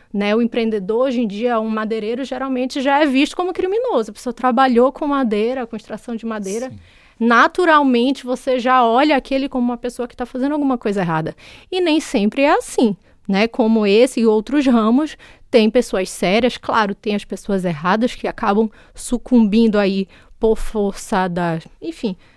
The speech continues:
Speaker 1: das suas próprias razões, mas também por força de a gente ter critérios muito elásticos e muito frágeis, às vezes, pra delimitar e pra deixar o empreendedor seguro de que ele pode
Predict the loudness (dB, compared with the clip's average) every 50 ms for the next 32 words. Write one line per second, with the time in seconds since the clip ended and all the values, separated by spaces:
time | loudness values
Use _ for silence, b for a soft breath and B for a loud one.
0 | b b -2 -2 0 2 0 0 2 2 2 2 2 4 2 4 4 6 4 4
1 | 4 2 0 0 0 0 -2 B B B B B -2 0 0 0 0 -2 0 0
2 | 0 0 0 0 0 -2 0 2 4 4 4 4 2 -2 -2 0 2 2 2 2
3 | 0 0 -2 -6 -8 -2 0 2 2 2 0 b b b b b -10 -4 -4 -4
4 | -2 0 0 2 2 0 0 -2 0 0 0 0 -2 -4 -6 -4 -4 -4 -2 -2
5 | -2 -2 -2 0 0 0 2 2 4 2 2 0 -2 -6 -6 -4 -4 -4 -4 -2
6 | -4 -4 -6 -8 -10 -2 0 2 4 4 4 2 2 0 -2 -6 -6 -4 -4 -4
7 | -2 0 -2 -2 -2 -4 -10 -8 -4 -2 -2 0 2 2 0 0 0 0 0 -2
8 | -2 -2 -4 -6 -4 -4 -4 -4 -4 -4 -2 -2 -4 -4 -6 -4 -4 -2 -2 -2
9 | -4 -4 -2 -2 0 -2 0 0 0 -2 -2 -2 -2 -2 -2 0 0 0 0 -2
10 | -2 B B B B B -8 -2 0 2 2 2 0 0 0 2 4 4 4 4
11 | 2 0 -2